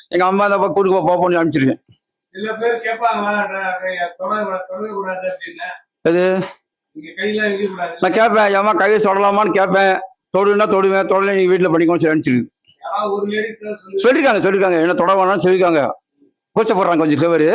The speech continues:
Speaker 1: அதனால, "ஏம்மா நீங்க வீட்டுல பண்ணிக்கோமா, நீ தொட்டா தான் குறையும், இல்லைன்னா குறையாதமா, நீ வீட்டுல பண்ணிக்கோமான்னு" சொல்லி, அப்படி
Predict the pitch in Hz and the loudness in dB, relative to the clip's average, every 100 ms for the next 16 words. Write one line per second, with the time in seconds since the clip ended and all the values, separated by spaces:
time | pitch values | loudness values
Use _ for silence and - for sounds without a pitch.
0 | 277 - - - 180 190 196 185 208 180 | 0 -6 -10 -2 2 2 2 0 2 2
1 | 180 180 156 160 156 156 175 175 160 160 | 2 2 2 2 2 2 2 0 0 0
2 | 170 165 180 170 156 165 165 156 160 151 | 0 2 0 0 0 2 2 0 0 0
3 | 156 180 240 196 208 165 160 147 147 151 | 2 2 2 2 2 0 0 0 0 0
4 | 156 147 175 175 | 2 2 2 2